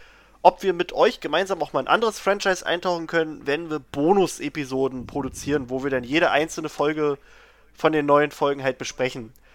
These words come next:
Also da braucht ihr keine Angst haben, es kommen trotzdem regelmäßig unsere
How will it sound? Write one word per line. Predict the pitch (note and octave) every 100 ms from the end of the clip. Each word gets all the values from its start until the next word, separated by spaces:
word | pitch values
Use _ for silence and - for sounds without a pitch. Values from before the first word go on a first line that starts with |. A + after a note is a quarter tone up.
| _ _ -
Also | C3
da | C#3
braucht | D#3 E3
ihr | F3
keine | E3+ D#3+ C#3+
Angst | G#3+ -
haben, | G#3+ G3
es | E3 -
kommen | F3 D#3+
trotzdem | - F3 F3 C#3+
regelmäßig | D#3+ E3 D#3 D3 D3 C#3+
unsere | D#3+ D3+ D3 C3+